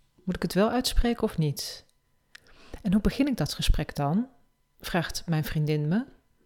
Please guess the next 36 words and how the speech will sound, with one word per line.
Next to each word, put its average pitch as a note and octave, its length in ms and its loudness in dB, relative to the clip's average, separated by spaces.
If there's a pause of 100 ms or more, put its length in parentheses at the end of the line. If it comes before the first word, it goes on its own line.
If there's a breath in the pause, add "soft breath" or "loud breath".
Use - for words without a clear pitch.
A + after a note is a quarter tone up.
(600 soft breath)
Ik - 120 -10
voel A3+ 160 4
mee A3+ 200 6
met B3+ 160 2
haar G3+ 200 0
wanhopige G3+ 580 2
zoektocht - 480 0
naar E3+ 160 4
een E3+ 160 0
antwoord. C#3+ 840 0 (400)
"Tja," F#3 600 -4 (200)
is F3+ 160 -8
het F3 100 -8
enige F3+ 360 -4
dat E3+ 160 0
ik E3+ 120 -6
er E3 60 0
met D#3+ 240 -4
al G#3 220 2
mijn D3+ 180 -2
wijsheid D#3 520 -2
op - 160 -6
kan D#3+ 200 -2
zeggen, G3 360 0
want D#3+ 460 -4 (240)
het - 260 -12
antwoord G#3+ 460 0
zit - 240 -2
volgens - 360 -2
mij E3 300 -2
echt - 280 0
in D#3+ 120 4
haarzelf. D#3 760 0 (1080)
Haar - 200 -4
opengesperde A3+ 760 0
ogen, F#3 520 0